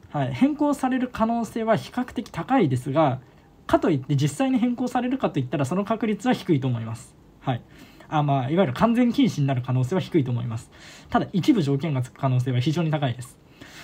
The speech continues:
はい。そして、今後のね、まあ、ちょっと、神戸鉄道グループ全体のお約束は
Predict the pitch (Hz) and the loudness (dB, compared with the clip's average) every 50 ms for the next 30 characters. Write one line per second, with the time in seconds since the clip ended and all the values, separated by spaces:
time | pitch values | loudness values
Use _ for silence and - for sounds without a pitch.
0 | - - - - 147 139 127 - - - - - - - - - - - 269 220 | -20 -20 -10 -6 -4 -4 -4 -6 -12 -20 -20 -20 -18 -10 -8 -4 0 2 4 4
1 | 135 123 - - - - - - - - - _ - - 294 311 285 277 269 262 | 2 2 -4 -10 -18 -20 -20 -20 -20 -20 -20 _ 0 2 2 4 4 4 2 2
2 | 254 254 240 - - - - - - 208 202 170 147 190 165 135 127 123 - - | 2 2 0 -2 -8 -20 -18 -6 0 4 4 4 4 2 -2 0 -2 -4 -6 -8
3 | - - - - 277 277 294 - 277 - 269 254 269 247 254 254 254 180 139 127 | -16 -8 -4 0 0 2 2 0 -2 -4 -4 -2 -2 0 0 0 0 0 0 0
4 | 135 165 185 196 196 - - - - 208 208 202 202 202 196 185 190 185 185 - | 0 0 -2 -2 -6 -8 -8 -2 0 2 2 2 2 2 0 0 0 -2 -4 -8
5 | - - 190 185 - - - 190 185 | -12 -8 -8 -8 -6 -4 -2 -2 -2